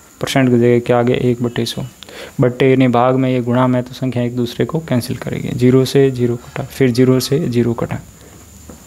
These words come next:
देखिए ध्यान से, देखिए ध्यान से सुनिए, वन multiply by पॉइंट को भूल जाइए, सेवेंटी फ़ाइव, कितना आ गया? सेवेंटी फ़ाइव। यहाँ कितने ज़ीरो है? एक, दो, तीन,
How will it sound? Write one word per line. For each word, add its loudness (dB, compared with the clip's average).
देखिए 2
ध्यान 2
से, 2
देखिए -2
ध्यान 0
से -2
सुनिए, -2
वन 4
multiply 4
by 2
पॉइंट 2
को 4
भूल 0
जाइए, -2
सेवेंटी 2
फ़ाइव, 0
कितना -2
आ 0
गया? 0
सेवेंटी -2
फ़ाइव। -2
यहाँ 2
कितने 2
ज़ीरो 2
है? -2
एक, 4
दो, 0
तीन, -6